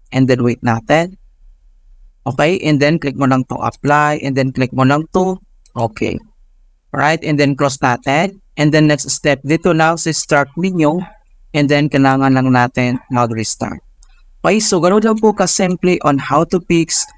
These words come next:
shortcuts or hotkeys not working properly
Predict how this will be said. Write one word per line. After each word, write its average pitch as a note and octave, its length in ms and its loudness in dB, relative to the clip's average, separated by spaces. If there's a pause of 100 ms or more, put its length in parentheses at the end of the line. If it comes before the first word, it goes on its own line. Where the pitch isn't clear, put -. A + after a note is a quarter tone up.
(160)
shortcuts C#3+ 800 0
or C3 180 0
hotkeys F#3 880 -2
not C3 400 0
working F#3+ 640 0
properly D#3 640 0